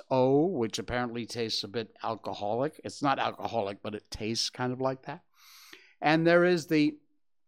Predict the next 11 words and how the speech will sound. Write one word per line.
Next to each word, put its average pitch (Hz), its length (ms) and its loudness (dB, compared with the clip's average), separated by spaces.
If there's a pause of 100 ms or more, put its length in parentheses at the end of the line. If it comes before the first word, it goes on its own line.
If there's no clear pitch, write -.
(500)
top - 640 -2
of 135 380 0 (100)
the, 120 200 -8 (300)
the 110 320 -4 (760)
variety, 113 760 2 (380)
which 117 180 -6
is 110 80 -6
called 131 340 0
Musan 143 640 2
King. 95 580 -6 (600)
And 104 340 -6